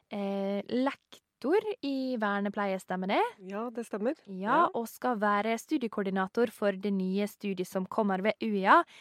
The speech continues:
Speaker 1: distriktsvennlig vernepleie. Men først, Marianne, du kan gjerne gå i gang med å fortelle litt grann om hvem du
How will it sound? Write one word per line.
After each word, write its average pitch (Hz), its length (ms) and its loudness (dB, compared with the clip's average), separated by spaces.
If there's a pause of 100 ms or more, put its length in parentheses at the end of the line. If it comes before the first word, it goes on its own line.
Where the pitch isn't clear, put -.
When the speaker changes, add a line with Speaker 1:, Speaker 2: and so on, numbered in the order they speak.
(160)
Speaker 1:
distriktsvennlig 196 880 -2 (120)
vernepleie. 190 840 -4 (580)
Men 349 120 2
først, - 460 -4
Marianne, 196 460 0 (220)
du 285 120 0
kan 311 240 -2
gjerne 254 380 0
gå 220 180 -2
i 233 60 -2
gang 220 220 2
med 196 140 2
å 190 60 -2
fortelle 233 360 -2
litt 202 220 -4
grann 202 300 0
om 202 240 -2
hvem 240 340 -2
du 233 260 -6